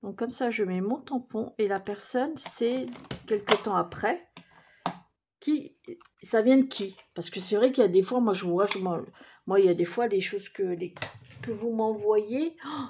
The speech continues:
il y a des fois, quand ça dure trop longtemps, je suis incapable de me rappeler. Incapable. Alors, j'arrive des fois à, à avoir des doutes parce que suivant le style, vous voyez, quand on connaît,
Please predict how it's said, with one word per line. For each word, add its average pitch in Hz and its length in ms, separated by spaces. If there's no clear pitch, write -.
il 170 40
y 170 40
a 165 40
des 160 140
fois, 233 300
quand 208 160
ça 180 240
dure 175 260
trop - 240
longtemps, 208 340
je 214 200
suis - 300
incapable 240 920
de 214 120
me 208 100
rappeler. 190 500
Incapable. 196 760
Alors, 196 220
j'arrive 254 440
des 247 140
fois 254 300
à, 170 760
à 180 80
avoir 208 280
des 226 160
doutes 262 320
parce 185 220
que 196 100
suivant 220 480
le 220 140
style, 302 640
vous 190 80
voyez, 185 300
quand 226 260
on 190 60
connaît, 202 560